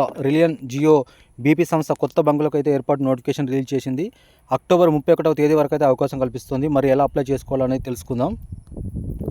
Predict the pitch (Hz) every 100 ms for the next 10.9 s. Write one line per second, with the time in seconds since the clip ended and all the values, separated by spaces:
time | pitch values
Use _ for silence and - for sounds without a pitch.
0 | - - - - - - - - - -
1 | - - 160 165 151 165 185 180 170 180
2 | 175 160 165 160 - 180 180 143 - 165
3 | 151 151 156 139 - 143 143 143 135 131
4 | 131 131 127 135 - 143 151 156 139 143
5 | 151 156 131 135 143 131 131 135 247 _
6 | _ - - 139 156 160 147 156 165 170
7 | 185 151 151 165 151 151 185 - - 147
8 | 147 151 139 135 139 127 180 147 147 170
9 | 147 143 160 165 160 156 131 151 147 139
10 | 131 123 131 143 131 135 127 131 202